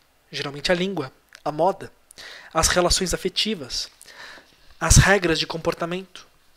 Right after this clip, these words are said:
A política é um subconjunto da sociedade. Se baseia em relações coercitivas. Bobbio mostra que fim da política não significa fim de qualquer organização social.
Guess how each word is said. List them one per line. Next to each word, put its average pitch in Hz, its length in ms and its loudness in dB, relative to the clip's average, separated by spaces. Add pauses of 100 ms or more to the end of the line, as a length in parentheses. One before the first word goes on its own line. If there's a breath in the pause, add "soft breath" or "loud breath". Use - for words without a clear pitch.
(580 loud breath)
A 185 80 2
política 214 600 4 (100)
é 170 60 2
um 170 120 -2
subconjunto 226 880 2
da 156 100 -2
sociedade. 135 680 -6 (640 loud breath)
Se - 180 0
baseia 170 560 4
em 160 100 -8
relações 165 480 -2
coercitivas. - 840 -2 (1120 loud breath)
Bobbio 156 500 2 (520 loud breath)
mostra 202 440 4
que 147 320 -4 (540)
fim - 360 -6
da 196 100 4
política 165 580 -2
não 175 140 -4
significa 180 600 0
fim 226 180 -6
de 202 120 -4
qualquer 190 520 2
organização 160 560 0
social. - 440 -4